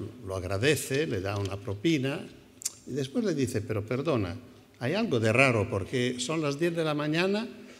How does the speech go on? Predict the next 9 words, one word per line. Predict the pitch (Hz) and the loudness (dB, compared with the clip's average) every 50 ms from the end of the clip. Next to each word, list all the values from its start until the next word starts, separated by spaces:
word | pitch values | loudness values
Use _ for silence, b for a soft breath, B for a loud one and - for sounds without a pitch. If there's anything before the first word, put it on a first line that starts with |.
| B B B B - _ | B B B B -20 _
tú | - 139 139 139 143 131 - - - - | -2 0 2 2 2 0 -2 -6 -8 -4
tendrás | - 123 120 120 131 131 135 123 - | -2 0 0 0 2 2 2 0 0
como | - - 127 120 123 123 123 117 | 0 0 0 2 2 2 2 2
diez | 123 123 117 117 - | 2 0 0 2 2
años, | - 202 202 180 160 160 175 196 180 - - - 127 | 4 4 6 4 4 4 2 0 -2 -4 -6 -8 -8
sí, | - - 151 139 117 | -6 -4 -2 0 0
más | 101 101 95 - - | 0 -2 -2 -4 -4
o | 143 | -4
menos, | 143 139 123 107 127 | -2 -2 -2 -2 -4